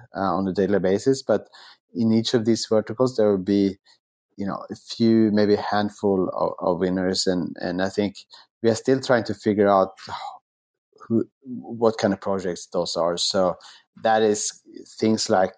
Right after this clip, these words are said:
obviously, money is a big one, store of value. That looks like it will be Bitcoin. We have smart contract platforms. Uh, you know, we have Ethereum today, but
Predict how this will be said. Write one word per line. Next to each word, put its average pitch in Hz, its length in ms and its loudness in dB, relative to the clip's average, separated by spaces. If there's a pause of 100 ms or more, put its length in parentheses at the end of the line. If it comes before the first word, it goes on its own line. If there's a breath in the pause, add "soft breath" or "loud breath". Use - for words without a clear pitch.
obviously, 95 420 -2
money 98 380 0
is 95 160 -2
a 98 60 2
big 90 300 -2
one, 92 500 0
store 90 360 0
of 85 60 -2
value. 92 580 2
That 90 160 0
looks 90 240 -4
like 85 140 -4 (300)
it - 20 -4
will 95 120 -2
be 85 120 -6
Bitcoin. 92 600 0 (320 soft breath)
We 101 80 -4
have 92 300 0
smart 90 280 -2
contract 95 440 0
platforms. 92 800 0 (220)
Uh, 85 120 -2 (420)
you 92 320 -10
know, 80 180 -4
we 92 140 -2
have 87 280 -2 (300)
Ethereum 107 400 0
today, 101 580 2
but 92 220 -2